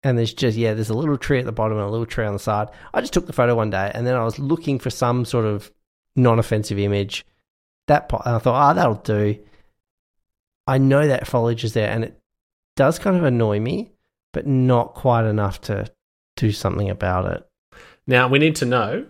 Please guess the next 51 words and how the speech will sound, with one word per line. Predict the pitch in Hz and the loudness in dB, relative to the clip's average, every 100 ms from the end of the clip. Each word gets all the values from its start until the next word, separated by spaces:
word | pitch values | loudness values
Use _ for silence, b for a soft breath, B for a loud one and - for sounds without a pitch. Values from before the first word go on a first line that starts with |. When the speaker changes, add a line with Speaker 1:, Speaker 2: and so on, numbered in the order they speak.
| _ | _
Speaker 2:
um, | 127 113 110 | -4 -4 -2
'cause | 104 - | -6 0
Jason | 113 117 - 101 | 2 2 0 -6
brought | 95 98 - | -2 -4 -2
this | 95 | -4
up, | 101 95 | -4 -4
how | - 139 | -4 0
many | 135 123 | 2 0
apps | 113 113 - | -2 -6 -6
do | - 101 | -4 -2
you | 95 | -2
have | - 95 95 | -2 -4 -4
on | 92 | -4
your | 85 | -4
phone? | - 101 82 76 | -4 -6 -6 -8
I'm | 92 92 | -6 -4
assuming | - 113 104 | 0 0 0
you've | 98 | -2
gone | - 104 101 | -2 0 -2
to | 95 104 95 | -2 -4 -4
settings, | - 120 113 107 107 104 | -2 0 2 0 -2 -4
you've | 90 | -6
checked | - 98 - | -4 -6 -6
general | 98 101 98 95 | -4 -2 0 0
and | 90 | -2
about. | 87 - 98 98 98 - | -4 -6 -4 -4 -6 -8
This | - 92 | -8 -6
Speaker 1:
Oh, | |
Speaker 2:
is | - | -2
where | 143 | -2
Speaker 1:
hang | |
Speaker 2:
we're | 92 | -2
Speaker 1:
on, | 90 | -6
Speaker 2:
looking. | 87 95 92 | -8 -10 -10
Speaker 1:
hang | 110 104 | -10 -10
on. | 82 - | -14 -6
I'm | 180 | 0
Speaker 2:
What's | |
Speaker 1:
gonna | 202 165 | 0 2
Speaker 2:
the | |
Speaker 1:
go, | 147 | 0
Speaker 2:
number? | 90 175 | 0 0
Speaker 1:
I'm | |
gonna | 247 233 | 2 2
go | 208 | 0
get | 147 127 | 0 -2
my | 123 | -2
phone | 110 117 117 | -2 -2 -2
off | 117 - | -4 -8
the | - | -10
charger. | - 95 101 - | -4 -4 -4 -8